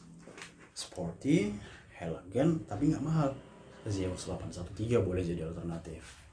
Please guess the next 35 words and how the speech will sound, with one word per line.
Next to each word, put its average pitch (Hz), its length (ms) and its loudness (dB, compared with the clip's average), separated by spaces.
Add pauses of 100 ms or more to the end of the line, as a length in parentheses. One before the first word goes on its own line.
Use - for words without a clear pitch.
(440)
Ini 104 160 2
bukan 107 240 4
promosi, 113 480 0
bukan 120 320 2 (320)
endorse 98 320 -2
ya, - 0 -
teman-teman, 87 400 0
tapi 95 240 0
lebih 98 240 0
ke 110 100 2 (380)
pengalaman 101 400 2
penggunaan 82 400 0
pribadi. 87 480 -2 (160)
Nah, 85 160 -12 (480)
oke, 160 220 -2 (580)
eh, 120 320 2
mungkin 175 480 2
review 127 320 0
helmnya 131 400 4
hanya 107 240 4
sebatas 98 480 -2
itu. 123 480 -2 (300)
Jadi 104 240 0
apa-, 98 240 -2 (160)
apabila 95 320 -2
kalian 87 240 -4
suka 92 240 -10
dengan 82 240 -8
videonya, 123 800 0
boleh 80 320 -4
di - 80 -12
like, 117 320 0
subscribe, 104 560 -4
dan 90 80 -2 (240)
komen. 135 400 2